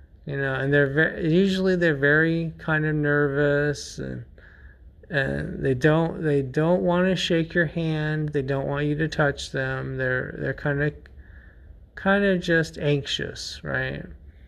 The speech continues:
Um, but you can sense, you can feel the energy coming from them, that it's, that it's, uh, it is kind of a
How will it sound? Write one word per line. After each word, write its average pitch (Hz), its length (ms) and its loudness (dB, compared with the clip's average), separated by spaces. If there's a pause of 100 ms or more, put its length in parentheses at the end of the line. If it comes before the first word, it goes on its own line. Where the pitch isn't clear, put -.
(760)
Um, 127 340 -2
but 135 80 2
you 156 140 4
can 160 180 2
sense, 180 580 2
you 156 80 -4
can 147 120 0
feel 170 360 0
the 143 180 0
energy 156 440 0
coming 175 360 0
from 185 280 0
them, 190 360 2 (640)
that 143 160 0
it's, - 400 -4 (180)
that 135 160 -2
it's, 131 440 -6
uh, 135 380 -4 (1600)
it 147 340 4
is 143 680 0
kind - 240 2
of 139 160 2
a 123 260 -2